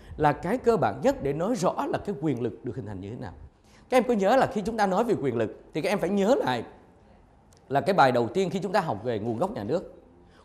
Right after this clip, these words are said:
Quyền lực giống như thầy đã từng nói, quyền là khả năng sai khiến và áp đặt,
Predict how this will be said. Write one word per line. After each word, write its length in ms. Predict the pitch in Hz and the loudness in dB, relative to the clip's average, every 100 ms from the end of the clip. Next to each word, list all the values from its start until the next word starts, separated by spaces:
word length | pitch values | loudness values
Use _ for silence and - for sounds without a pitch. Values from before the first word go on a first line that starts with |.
| - | 0
Quyền 280 | 185 202 175 | 4 6 6
lực 160 | 175 175 - - - - | 4 2 -14 -20 -20 -2
giống 260 | 147 196 262 | 4 6 6
như 260 | 240 220 185 - | 4 4 0 -4
thầy 100 | 139 | 0
đã 80 | 139 | 2
từng 200 | 147 123 | 2 0
nói, 280 | 117 131 208 - - - | 2 2 0 -8 -16 4
quyền 460 | 190 196 156 139 | 8 8 6 0
là 120 | 165 151 | 0 2
khả 160 | 139 | 2
năng 220 | 185 196 | 2 0
sai 180 | 175 180 | 0 0
khiến 240 | 170 185 214 | 0 -2 -2
và 80 | - | -2
áp 200 | 175 - | -4 -4
đặt, 160 | 110 | -6